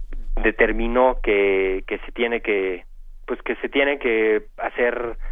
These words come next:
todo lo, el avance científico que implique un beneficio para la humanidad y se tiene que buscar siempre la máxima seguridad,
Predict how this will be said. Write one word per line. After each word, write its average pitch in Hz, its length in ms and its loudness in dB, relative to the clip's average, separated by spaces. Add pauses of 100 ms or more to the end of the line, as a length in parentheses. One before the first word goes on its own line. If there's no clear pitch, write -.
(340)
todo 127 180 6
lo, 123 140 2
el 113 120 0
avance 120 500 0 (480)
científico 117 840 0
que 104 100 -4
implique 104 920 0 (340)
un 110 120 -4
beneficio 110 520 0
para 104 220 4
la 101 160 4
humanidad 113 560 2 (680)
y 107 500 0
se 104 60 -6
tiene 120 240 2
que 110 100 0
buscar 107 380 2
siempre 110 380 2
la 98 120 2
máxima 107 460 -4
seguridad, 101 640 2